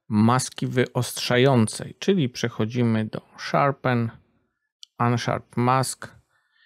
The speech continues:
i jak widzicie, mamy tutaj małe okienko z trzema suwakami, czyli wartość, promień i próg, którymi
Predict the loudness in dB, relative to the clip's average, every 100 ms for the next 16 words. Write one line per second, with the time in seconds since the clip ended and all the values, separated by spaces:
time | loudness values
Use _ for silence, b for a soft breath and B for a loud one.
0 | _ _ _ _ -6 -2 0 0 2 0
1 | 0 -6 -4 -2 0 2 0 -4 -4 2
2 | 4 6 4 2 0 -2 0 0 -2 -8
3 | _ _ _ _ -2 0 4 4 4 0
4 | -4 -4 -4 0 0 0 2 2 0 -4
5 | _ _ _ -12 -12 -10 -6 0 2 4
6 | 2 -2 -4 0 0 0 0 0 2 0
7 | -2 -2 0 0 -4 -10 -10 0 0 2
8 | 0 -2 -4 0 2 4 2 -4 -4 2
9 | 2 2 -8 _ -2 2 2 2 0